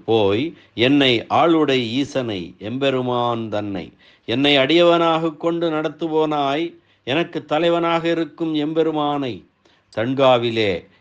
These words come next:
யாம் சென்று காண்டும், யாம் சென்று காண்டும். தன்கா, திருத்-, அடியோமாகிய நாம் திருத்தன்கா என்கின்ற திருப்பதியிலே சென்று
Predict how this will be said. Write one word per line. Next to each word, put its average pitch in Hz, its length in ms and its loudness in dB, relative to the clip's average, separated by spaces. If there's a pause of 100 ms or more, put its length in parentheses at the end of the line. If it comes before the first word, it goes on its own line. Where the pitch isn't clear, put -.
(160)
யாம் 110 400 -2
சென்று 113 480 -4
காண்டும், 95 560 -8 (1300)
யாம் 110 360 4
சென்று 131 420 -2
காண்டும். 101 540 -6 (1200)
தன்கா, 123 320 2 (160)
திருத்-, 143 420 -2
அடியோமாகிய 123 760 2
நாம் 135 320 0 (300)
திருத்தன்கா 135 760 0 (280)
என்கின்ற 110 500 -4
திருப்பதியிலே 104 800 -4
சென்று 117 460 -2